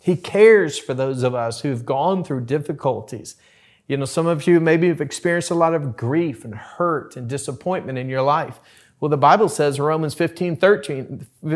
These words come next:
fifteen thirteen, it says, "I pray that God, the source of hope, will fill you completely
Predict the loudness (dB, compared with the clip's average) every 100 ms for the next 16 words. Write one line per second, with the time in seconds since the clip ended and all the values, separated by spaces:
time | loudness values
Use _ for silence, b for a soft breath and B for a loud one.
0 | -6 -2 -4 -2 -6 0 2 2 -4 -6
1 | -4 0 0 B B 4 6 6 6 6
2 | 6 4 4 4 2 -4 -6 0 4 6
3 | 6 4 4 4 4 0 -12 b b b
4 | b -4 -4 -8 -2 2 4 2 2 -2
5 | 0 -2 6 6 6 0 -8